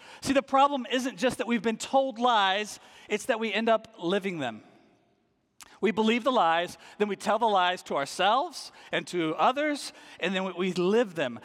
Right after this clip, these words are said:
Satan's narratives, his false narratives, take up residence in our minds, influencing us and warping our hearts and our souls. And it happens more easily than you might think. There's an excellent book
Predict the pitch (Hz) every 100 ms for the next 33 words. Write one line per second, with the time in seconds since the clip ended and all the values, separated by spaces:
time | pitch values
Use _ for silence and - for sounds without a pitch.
0 | - - 226 240 220 190 214 254 226 175
1 | 131 180 156 - 220 247 240 - 160 135
2 | 139 131 139 - - - 220 240 190 175
3 | 214 220 240 240 240 233 190 143 139 180
4 | - - - _ _ _ _ _ - 202
5 | 226 180 165 - 147 139 - 147 156 175
6 | 175 151 135 123 143 139 - 135 117 -
7 | 135 110 120 - - _ _ _ _ _
8 | _ - 175 165 196 226 220 214 185 180
9 | 170 185 185 175 160 165 180 170 131 -
10 | - _ _ _ _ - _ - - 180
11 | 208 285 208 165 214 208